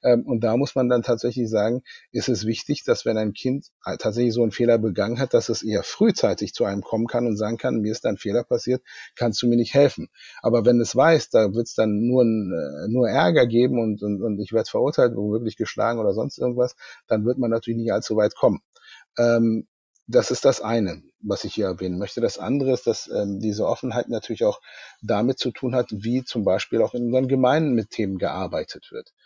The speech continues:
Ähm, ich hatte ja vorhin angedeutet, das hat auch ein bisschen was mit Wissen und, und, ähm, äh, Bewandertheit von den Verantwortlichen, gerade unseren, äh, gelehrten Personen zu tun. Das ist das eine.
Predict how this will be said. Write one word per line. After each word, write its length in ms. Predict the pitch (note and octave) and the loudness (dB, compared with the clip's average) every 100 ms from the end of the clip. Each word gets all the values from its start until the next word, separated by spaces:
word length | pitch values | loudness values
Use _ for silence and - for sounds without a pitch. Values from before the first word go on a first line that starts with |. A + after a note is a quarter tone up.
| _ _ - | _ _ -4
Ähm, 200 | A2+ G#2 | -2 -2
ich 120 | - | 0
hatte 180 | A#2 A#2+ | 0 2
ja 60 | G#2+ | 2
vorhin 300 | A#2 A#2+ F#2 | 2 -2 -2
angedeutet, 600 | A#2 B2 A#2 B2 B2 - | -2 2 2 2 0 -4
das 160 | G2+ | -2
hat 100 | A2+ | -2
auch 100 | A2 | -2
ein 60 | G2+ | -4
bisschen 240 | B2 A#2 | -6 -4
was 160 | A2 - | -4 -4
mit 200 | G#2+ G2 | -8 -4
Wissen 340 | A2+ - D3 | -4 -4 -4
und, 180 | A#2 G#2 | -4 -6
und, 260 | G#2 F#2+ - | -6 -8 -4
ähm, 280 | F#2+ F#2 - _ - _ | -4 -4 -8 _ -20 _
äh, 160 | A2 F#2+ | -2 -2
Bewandertheit 760 | G2 G2+ A#2 D3 C#3 - C#3 | -2 0 2 4 2 0 -2
von 200 | - B2 | -2 -2
den 280 | A2 G#2+ F#2 - | -2 -2 -6 -6
Verantwortlichen, 640 | G2 A#2+ C3+ C3 C3 B2+ | -4 -4 -2 -4 -4 -8
gerade 280 | G2+ F#2+ G#2+ | -2 0 0
unseren, 460 | G#2+ G#2+ G#2+ G#2 G#2+ | -2 -2 -2 -4 -6
äh, 160 | G#2 | -6
gelehrten 400 | G#2 G#2+ A#2 - | -2 0 0 0
Personen 420 | C3 B2+ B2+ C3 C#3+ | -4 -4 -2 -4 -6
zu 140 | - | -8
tun. 300 | - D3+ G3+ - - _ | -2 -2 -2 -14 -20 _
Das 100 | G#2 | -10
ist 80 | - | -6
das 140 | G#2 D#2 | -6 -4
eine. 360 | G2+ A2+ E3+ | -6 -4 -6